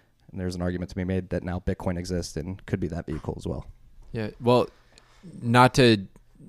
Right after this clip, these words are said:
Speaker 2: not to change the subject, but in macro terms, Bitcoin faces probably its most important test, uh,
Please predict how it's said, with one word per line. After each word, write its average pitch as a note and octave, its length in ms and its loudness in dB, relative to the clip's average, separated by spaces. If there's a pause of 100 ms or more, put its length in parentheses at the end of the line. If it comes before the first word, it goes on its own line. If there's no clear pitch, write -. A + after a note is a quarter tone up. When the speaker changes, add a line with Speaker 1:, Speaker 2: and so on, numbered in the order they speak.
(360)
Speaker 2:
not G#2+ 160 2
to A#2+ 100 -2
change A2+ 260 0
the A2+ 100 0
subject, G#2+ 420 0
but B2+ 140 4
in C3+ 200 4
macro C3+ 400 6
terms, A2 680 2
Bitcoin G#2+ 580 0
faces G#2 760 -2 (120)
probably G#2+ 520 4
its - 180 -2
most G#2 360 2
important G#2 560 2
test, - 480 0 (600)
uh, G2+ 200 0